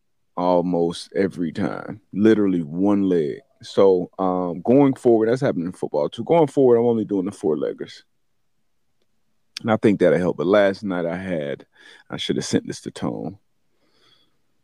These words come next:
Matter of fact, I, I may send it to Tone actually, so he can see this, so he can visualize this and learn from this. You know, when you, when you're on these sports book, <sighs> FanDuel Sportsbook, hopefully, but when you're on these sports book, you putting these bets together. And I'm gonna tell you something too.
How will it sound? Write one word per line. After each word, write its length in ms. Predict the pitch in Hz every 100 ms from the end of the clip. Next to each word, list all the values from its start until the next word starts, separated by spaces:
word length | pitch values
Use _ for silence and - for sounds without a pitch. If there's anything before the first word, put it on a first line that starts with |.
| _
Matter 160 | 92 127
of 80 | -
fact, 200 | 120 90
I, 260 | 76 60
I 100 | -
may 220 | 107 95
send 340 | 90 - 76 71
it 80 | -
to 100 | -
Tone 340 | - 73 53
actually, 300 | - - -
so 160 | - 65
he 80 |
can 160 | 73 -
see 260 | - - 73
this, 160 | 71
so 120 | -
he 60 | 113
can 140 | 110
visualize 760 | 92 107 101 95 90 87 85 76
this 360 | 82 85 - - -
and 180 | 113 143
learn 220 | 180 160
from 220 | 123 95
this. 260 | 78 85 -
You 160 | 90 107
know, 220 | 104 120
when 200 | 131 117
you, 100 | 113
when 140 | 113 120
you're 160 | 120
on 80 | 120
these 220 | 117 110
sports 340 | - 127 110 -
book, 300 | 117 113 - _ - - - - - _ _ _ _ _ _ _ _ _ _ _ _ _ _ _ _ -
<sighs> 0 |
FanDuel 840 | - 123 113 147 131 123 123 117
Sportsbook, 480 | - 120 110 120 113
hopefully, 400 | 120 113 - 113
but 140 | 104 98
when 140 | 101
you're 140 | 107 110
on 80 |
these 140 | 107 98
sports 260 | - 107
book, 180 | 104 104
you 120 | 101
putting 220 | 95 - 101
these 120 | 98
bets 300 | 98 98 -
together. 260 | 90 95
And 160 | 98 117
I'm 120 | 117
gonna 100 | 117
tell 160 | - 113
you 80 | 101
something 260 | 113 98
too. 320 | - 98 85